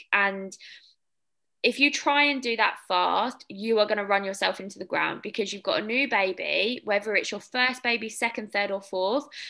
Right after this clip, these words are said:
Those first six months are especially challenging. You've got to focus on your sleep, your eating, like, there's so much you need to focus on. So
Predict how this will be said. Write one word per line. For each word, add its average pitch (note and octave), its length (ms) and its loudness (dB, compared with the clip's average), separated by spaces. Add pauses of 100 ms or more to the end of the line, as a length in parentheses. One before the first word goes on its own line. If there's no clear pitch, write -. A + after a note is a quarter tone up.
(220)
Those B3+ 320 4
first A3+ 760 0
six - 560 -2
months G#3+ 600 -4 (100)
are G#3 180 2
especially G#3+ 800 -2
challenging. F3 840 -2 (380)
You've G#3 160 -8
got G3+ 160 4
to - 60 -8
focus G#3+ 400 0
on F#3 80 -6
your F3 100 -4
sleep, C#4 560 -2
your F#3+ 140 0 (100)
eating, B3+ 480 -2
like, G#3 180 0
there's G#3 220 -2
so B3 180 2
much B3 220 -4
you A3+ 80 -6
need A3 180 -6
to A3 100 -10
focus G3+ 500 -2
on. A3+ 260 0
So G3+ 380 0